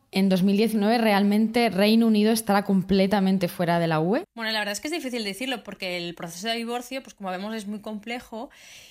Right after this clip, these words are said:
Speaker 2: y realmente parece poco probable que en esa fecha pueda estar completamente fuera de la Unión Europea.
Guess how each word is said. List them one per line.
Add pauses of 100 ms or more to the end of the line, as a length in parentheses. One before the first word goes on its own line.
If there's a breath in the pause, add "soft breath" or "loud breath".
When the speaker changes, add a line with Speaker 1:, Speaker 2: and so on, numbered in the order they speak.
(260 loud breath)
Speaker 2:
y
realmente
parece
poco
probable
que
en
esa
fecha
pueda
estar
completamente
fuera
de
la
Unión
Europea.